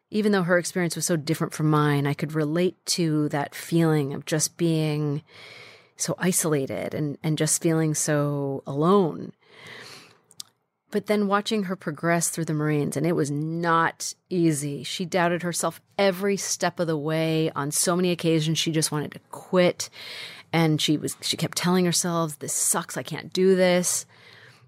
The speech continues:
And to see her finally make it through because, um, you know, everything in her was, d-,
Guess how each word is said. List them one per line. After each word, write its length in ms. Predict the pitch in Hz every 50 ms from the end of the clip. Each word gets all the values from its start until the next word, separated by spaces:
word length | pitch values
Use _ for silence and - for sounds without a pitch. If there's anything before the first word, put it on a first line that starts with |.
| _ _ - -
And 100 | 170 160
to 80 | 175
see 300 | - - - 247 247 240
her 180 | 226 190 208 190
finally 640 | 165 - - - - 208 202 202 240 233 214 202 190
make 400 | 175 180 226 262 269 - - 202
it 140 | 175 -
through 880 | - - - 160 160 156 156 160 165 160 147 127 98 87 73 69 - 151 147 _ _ _ _ - - - - - - - - -
because, 920 | - 170 165 - - 180 170 165 165 160 160 156 151 143 - - - - - _ _ _ _ _ _ _ _ _ _ _ _ _
um, 560 | - 165 160 156 156 156 147 147 147 - - - - _ - - _ _ _ _ _ - - - 50 -
you 220 | - - - 180 156
know, 320 | 135 80 73 71 65 - - _ _ _ _ _ _ _ _ - - - - - -
everything 480 | - 208 202 247 220 - 220 202 202
in 240 | - - 190 202 202
her 400 | 175 165 170 165 160 151 147 123
was, 260 | - 160 160 160 143
d-, 140 | 147 - 170